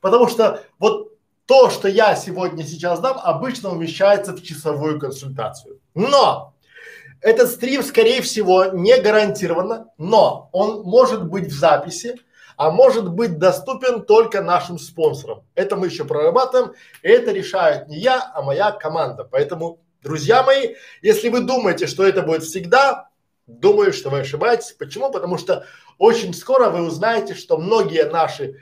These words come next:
интересные, популярные, полезные, э, яркие, практические занятия будут доступны только лишь нашим спонсорам, спонсорам нашего канала. Жизнь жестока,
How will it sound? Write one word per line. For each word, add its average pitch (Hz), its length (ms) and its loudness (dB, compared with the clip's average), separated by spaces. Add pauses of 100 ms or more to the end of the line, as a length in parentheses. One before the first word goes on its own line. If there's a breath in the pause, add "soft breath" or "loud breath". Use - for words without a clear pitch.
(140 soft breath)
интересные, 190 640 0
популярные, 180 680 2
полезные, 180 840 2 (340 loud breath)
э, 160 280 4
яркие, 196 960 2 (400)
практические 185 1000 -6
занятия 202 640 0
будут 160 360 -8
доступны 214 500 0
только 196 380 -4
лишь 147 320 -8 (100)
нашим 151 560 -6
спонсорам, 143 600 0
спонсорам 170 460 -6
нашего 135 300 -4
канала. 120 400 -14 (260 loud breath)
Жизнь 233 280 -2
жестока, 247 840 2